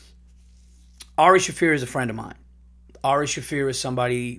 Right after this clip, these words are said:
that is friends with all the comedians in New York City, because I could tell you firsthand that Ari Shaffir is not a bad person. Okay? He's, he's not a bad person.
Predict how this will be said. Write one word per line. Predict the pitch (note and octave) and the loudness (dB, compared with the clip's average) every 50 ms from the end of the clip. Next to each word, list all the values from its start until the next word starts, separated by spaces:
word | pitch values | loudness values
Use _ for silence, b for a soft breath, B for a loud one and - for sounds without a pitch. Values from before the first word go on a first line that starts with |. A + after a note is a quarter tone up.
| - | -8
that | - C3+ A#2+ A#2+ A#2+ | -4 -2 -2 -2 -2
is | B2 A#2+ | -4 -6
friends | - - C#3+ C3+ C3 B2+ | -6 -4 -4 -2 -2 -2
with | B2+ B2 | 0 4
all | D#3 F#3+ F3+ | 4 4 4
the | C#3+ | 4
comedians | - - B2+ A#2+ A#2 A2+ A#2 A2+ G#2+ | 0 -4 -4 -4 -4 -4 -4 -4 -4
in | A#2 A#2+ | -4 -4
New | A#2 A#2 | -4 -4
York | A#2 A2+ A#2 A#2 | -4 -4 -6 -6
City, | - - B2+ B2 C3 | -6 -8 -6 -6 -6
because | C3+ C#3 B2+ - C#3+ C3 | -8 -8 -8 -8 -6 -6
I | B2 A#2+ C3 | -6 -6 -6
could | - B2+ - | -8 -10 -8
tell | - C#3 C3+ | -4 -4 -2
you | C3 C3 | -2 -4
firsthand | B2 B2+ - C3 B2+ - C3 B2+ B2+ | -6 -4 -6 -6 -4 -4 -6 -6 -4
that | B2+ | -4
Ari | C3+ C#3 C#3+ D3+ | -2 -2 -2 -4
Shaffir | C#3+ C#3+ - E3 D#3 | -6 -8 -6 -8 -6
is | D3 | -6
not | D3 D3+ C#3+ | -4 -6 -6
a | C3 | -4
bad | B2+ C3 C3 B2 | -4 -4 -4 -2
person. | - - - A#2 - - - - - B B B B B B B B B B B B B B B | -2 -4 -4 -4 -12 -16 -18 -20 -20 B B B B B B B B B B B B B B B
Okay? | - A#2+ - - C3+ B2+ B2+ B2 | -12 -8 -2 -2 0 0 0 -4
He's, | A#2+ - C3+ A#2+ - | -6 -6 -6 -6 -4
he's | A#2+ B2+ A#2 | -6 -6 -2
not | A#2+ C3+ C3+ C3 | 2 2 2 2
a | A#2 | 2
bad | A2 A2+ A2+ A2+ - | 0 -4 -6 -6 -8
person. | - - - - - | -12 -14 -14 -16 -18